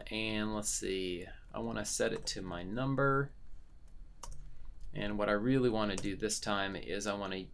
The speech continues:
take the snapshot, uh, and use that to update the number here. So we'll say data snapshot dot get, um, get value,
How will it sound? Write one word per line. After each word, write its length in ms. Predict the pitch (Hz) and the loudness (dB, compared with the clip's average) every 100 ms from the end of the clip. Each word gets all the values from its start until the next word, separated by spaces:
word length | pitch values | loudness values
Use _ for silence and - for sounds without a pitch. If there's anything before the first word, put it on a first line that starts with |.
| - - | -12 -8
take 280 | 110 107 | -6 -4
the 220 | - 101 95 | 0 0 0
snapshot, 920 | - 117 107 - - 101 92 85 - - - - - - | -2 2 2 2 0 0 0 0 -4 -8 -8 -8 -8 -6
uh, 600 | 95 90 90 90 90 92 87 - - - - - | -2 0 2 2 2 0 -2 -4 -4 -4 -6 -6
and 220 | 95 90 | -4 -2
use 240 | 90 101 - | 0 0 2
that 220 | 92 80 | 2 0
to 100 | - | -2
update 280 | 85 - - | -2 -2 -2
the 80 | 50 | -2
number 260 | 50 - | -4 -4
here. 280 | - - - - - - - | -6 -6 -4 -6 -6 -8 -8
So 420 | - - 101 92 | -6 -2 0 0
we'll 220 | 90 98 | -2 -4
say 560 | 92 - 98 92 87 90 - | -2 -2 0 -2 -2 -4 -2
data 420 | 101 98 95 90 | 0 2 0 0
snapshot 760 | - - 120 107 - 104 107 - - | -2 -2 -2 0 0 0 0 -2 -4
dot 300 | 95 87 71 - - | 0 2 2 -4 -6
get, 320 | 107 98 87 - - - | 2 2 2 -4 -8 -8
um, 600 | 101 92 90 82 82 78 - - - - | -6 -4 -4 -4 -4 -8 -10 -12 -12 -6
get 140 | 87 | -4
value, 680 | 104 123 127 127 127 123 123 | 2 4 4 4 4 4 2